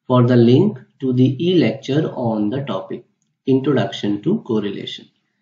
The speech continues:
But in this lesson, we will only focus upon methods of measuring correlation. So let's talk about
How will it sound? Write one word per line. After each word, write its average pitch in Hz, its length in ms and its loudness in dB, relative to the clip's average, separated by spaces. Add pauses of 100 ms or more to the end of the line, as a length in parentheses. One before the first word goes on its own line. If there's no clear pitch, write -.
(320)
But 120 140 -2
in 151 140 6
this 208 200 2
lesson, 175 440 2
we 135 140 0
will 135 260 0
only 156 360 2
focus 131 460 2
upon 123 580 -4
methods 143 540 0
of 117 180 -4
measuring 107 760 -4
correlation. - 640 -6 (3500)
So 165 80 0
let's 220 240 4
talk 147 260 4
about 127 580 2